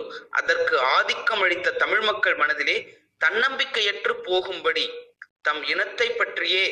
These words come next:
தாழ்வாக கருதி கொள்ளும்படியான நிலைமை உண்டாக்குவதுமான கதை, காவியம், இலக்கியம் என்பவைகளை கொளுத்த வேண்டும் என்று நாங்கள் கூறுகிறோம்.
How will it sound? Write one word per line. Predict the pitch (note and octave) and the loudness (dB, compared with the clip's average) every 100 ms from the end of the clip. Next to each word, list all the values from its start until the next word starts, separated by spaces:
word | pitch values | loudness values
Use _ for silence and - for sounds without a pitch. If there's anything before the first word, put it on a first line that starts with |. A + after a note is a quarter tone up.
| - - | -4 -2
தாழ்வாக | D#3+ F3+ F3+ F3+ F#3 F3+ | 0 2 2 0 0 0
கருதி | D#3 F#3+ - | 0 0 -2
கொள்ளும்படியான | - D#3+ D3 C#3 C#3 D3+ D#3+ D#3+ | 0 0 0 0 2 4 4 2
நிலைமை | C#3 E3 E3+ D3+ | 2 2 2 0
உண்டாக்குவதுமான | C#3+ D3+ E3 E3 D3+ C#3 C3+ C#3 D3+ - - - _ | 0 2 2 2 0 2 4 4 2 -2 -16 -20 _
கதை, | C3 B2+ C3+ F#3+ - | 0 2 2 0 0
காவியம், | D3 D3 D3+ D#3 F#3 - | 2 2 2 2 0 0
இலக்கியம் | D3+ G3 G3 G#3 D3+ | 0 0 0 0 0
என்பவைகளை | D3 D3 C#3+ B2+ C3+ - - | 0 2 2 2 0 0 0
கொளுத்த | F#3 A#3 - F#3+ | 2 2 0 0
வேண்டும் | D#3 D3 D3 | 0 0 -2
என்று | C3+ B2 | -2 0
நாங்கள் | B2 A#2+ A#2+ | 0 0 -2
கூறுகிறோம். | B2+ A#2 G#2+ F#2+ | 0 0 0 -4